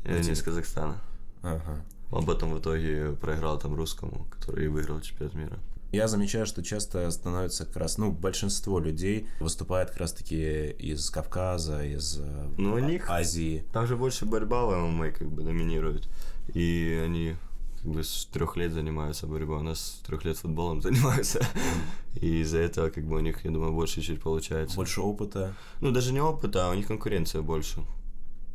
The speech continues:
Speaker 1: Взять ту же нашу чемпионат Украины, ну, людей, которые хоть как-то нормально дерутся, их не, ну, мало на пальцах.
Speaker 2: То есть, э, когда выступают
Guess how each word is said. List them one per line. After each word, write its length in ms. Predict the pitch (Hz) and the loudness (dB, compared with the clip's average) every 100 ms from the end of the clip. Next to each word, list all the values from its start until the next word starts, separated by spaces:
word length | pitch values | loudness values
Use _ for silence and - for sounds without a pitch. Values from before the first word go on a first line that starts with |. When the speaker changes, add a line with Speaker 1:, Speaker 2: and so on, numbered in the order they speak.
| - | -2
Speaker 1:
Взять 400 | 87 92 98 - | 0 2 2 2
ту 120 | 92 | -2
же 120 | 90 90 | -2 0
нашу 260 | 87 87 | 0 -2
чемпионат 460 | - - 85 85 82 | -4 -6 -2 -2 -2
Украины, 520 | 85 - 87 90 80 | -4 -2 -2 0 -2
ну, 280 | 76 73 76 - - - - - - - - - - | -2 -2 -4 -8 -10 -8 -6 -2 -2 -2 -4 -4 -2
людей, 320 | 82 85 82 | 2 2 2
которые 320 | - - - 71 | 0 -2 -2 -2
хоть 180 | - | -2
как-то 300 | - 76 - | -2 -2 0
нормально 320 | 69 78 78 76 | 0 2 0 0
дерутся, 420 | 78 80 - - | 0 0 0 0
их 140 | 76 | 0
не, 100 | 78 71 | -2 0
ну, 120 | 78 | 0
мало 380 | 78 76 73 78 - - | 0 0 0 -2 -2 -4
на 80 | - | -4
пальцах. 320 | - 76 - | -4 -4 -2
Speaker 2:
То 80 | 90 | -2
есть, 260 | 82 - 85 | -2 -2 0
э, 240 | 82 80 | 0 0
когда 500 | - 85 90 90 87 | 0 0 2 2 0
выступают 640 | 78 85 - - 85 78 | 0 -2 -4 -2 0 0